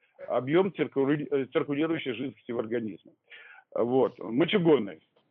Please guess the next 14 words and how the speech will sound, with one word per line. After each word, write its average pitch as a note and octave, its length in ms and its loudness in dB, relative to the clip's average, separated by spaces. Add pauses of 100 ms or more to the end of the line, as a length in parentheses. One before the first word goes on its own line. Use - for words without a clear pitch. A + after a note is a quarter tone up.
(140)
Чаще G3 340 2
всего, D3+ 360 0
э, A#2 340 2 (420)
э, A#2 120 -4 (100)
препараты, D3 560 2
которые B2 420 0 (320)
снижают A#2 460 2
давление, E3 420 0
как B2+ 160 -6
раз C#3+ 120 2
входят F3 340 -2
три C#3 200 0
это C#3+ 220 4
на-, C3+ 180 0